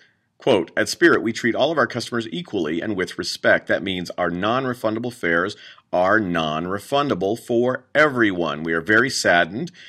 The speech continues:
to hear about Mister Meekins' diagnosis and sincerely hope his health improves and that we have the opportunity to serve him again on his current ticket and many more flights."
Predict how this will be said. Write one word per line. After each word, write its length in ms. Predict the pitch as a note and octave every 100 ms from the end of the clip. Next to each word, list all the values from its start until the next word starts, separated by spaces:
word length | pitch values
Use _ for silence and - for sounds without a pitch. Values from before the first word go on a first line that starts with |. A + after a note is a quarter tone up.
| - -
to 100 | F#2
hear 140 | G2
about 220 | G2 E2+
Mister 200 | F#2+ -
Meekins' 380 | F#2 F#2+ C3 A2
diagnosis 580 | A2 A#2+ A#2+ F#2+ G#2+ G2+
and 200 | G#2 F#2+
sincerely 560 | A2+ G#2+ E3 F#3 E3+
hope 300 | A2 F2+ F2 - - -
his 220 | - G#2+ G2+
health 240 | A2 B2+
improves 560 | C#3 C3 G2 F#2 F2 -
and 200 | F2 F2+
that 220 | F2 -
we 120 | G2
have 120 | G2
the 100 | F2
opportunity 520 | F2 F#2+ F#2 G2+ F2 D#2
to 100 | E2
serve 320 | - C#3+ C3
him 120 | A#2
again 460 | G#2 F#2 F2 E2+ E2 - - _
on 140 | F2+ F#2
his 160 | E2
current 360 | - C3+ B2 -
ticket 460 | G2+ F2 F2 - _ _ _
and 220 | F#2 F#2
many 220 | E2+ E2
more 260 | E2 D2+ C#2
flights." 640 | - A#2+ G2+ D#2+ - -